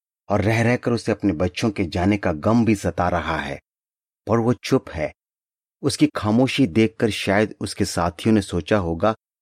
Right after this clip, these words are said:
कि अब वो यहोवा से मुंह मोड़ लेगा और उसकी निंदा करेगा, लेकिन ऐसा कुछ नहीं होता। उसके साथी उस पर लगातार ताने कसते हैं और उसे बुरा भला कहते हैं। आखिरकार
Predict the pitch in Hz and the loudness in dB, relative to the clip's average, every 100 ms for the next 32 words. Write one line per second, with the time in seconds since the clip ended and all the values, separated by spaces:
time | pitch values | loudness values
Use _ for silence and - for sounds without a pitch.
0 | _ 101 - 131 120 120 90 90 80 110 | _ -4 0 0 2 0 2 -2 0 0
1 | 120 - 95 90 110 147 135 101 95 80 | 0 0 0 2 6 6 6 4 2 0
2 | 143 - - _ _ _ _ 107 110 - | -4 -6 -10 _ _ _ _ -4 -2 2
3 | 123 110 117 139 139 90 76 73 - _ | 4 4 4 2 0 -2 -2 -4 -10 _
4 | _ _ _ _ _ - 107 127 123 131 | _ _ _ _ _ -6 0 2 2 -2
5 | - 120 - 107 98 90 80 - - - | -4 -6 -2 0 2 0 -4 -6 -8 -10
6 | _ _ _ _ _ _ - 110 - 104 | _ _ _ _ _ _ -6 -2 -2 0
7 | 110 110 113 104 - 92 95 95 98 110 | 0 0 -2 -2 -2 0 0 0 -2 0
8 | 113 110 - 101 117 - 104 - 92 90 | -2 -2 -2 0 0 0 -4 -4 -4 -4
9 | 90 _ _ 101 110 117 85 98 113 101 | -6 _ _ -2 0 0 0 0 0 0
10 | 82 107 113 95 82 82 69 71 - _ | -2 -2 -2 -6 -8 -10 -10 -14 -18 _
11 | _ _ _ _ _ 82 90 - 90 - | _ _ _ _ _ -6 -6 -4 -4 0
12 | 98 107 | 0 0